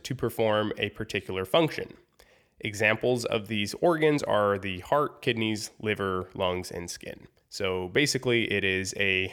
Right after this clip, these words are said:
<laughs> you know, a group of cells which are, you know, working together to perform a specific function in your body. So yes, we think of, you know, the heart, for example. Uh, it is working together to pump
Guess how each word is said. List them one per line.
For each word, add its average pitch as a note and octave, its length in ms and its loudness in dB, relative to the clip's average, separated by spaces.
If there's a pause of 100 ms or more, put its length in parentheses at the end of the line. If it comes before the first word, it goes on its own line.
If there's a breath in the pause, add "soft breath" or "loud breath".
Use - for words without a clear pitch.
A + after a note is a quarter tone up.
(120)
<laughs> - 120 -8
you G#2+ 80 6
know, G#2 120 4
a G#2+ 100 0
group C3 380 2
of A2+ 160 4
cells G2+ 640 2
which G2+ 480 0
are, G2 400 2 (480 loud breath)
you A#2 120 2
know, F#2+ 80 2
working C#3+ 480 2
together A2 420 6
to A2 180 -4
perform G2+ 440 2
a G2+ 80 -2
specific - 520 0
function G2+ 640 -2
in B2+ 180 4
your G#2 140 4
body. - 440 -4
So G2 320 0
yes, G2 300 -6
we A2 80 -6
think G#2+ 240 -2
of, G2+ 260 -4
you G#2+ 100 -6
know, G2 260 -6
the A2 100 2
heart, - 360 0
for G#2 200 -6
example. F#2 500 -4 (320 loud breath)
Uh, - 180 -6
it F#2+ 140 -4
is F#2 160 -2
working A2+ 400 0
together C3 340 4
to A2+ 280 -2
pump - 420 -6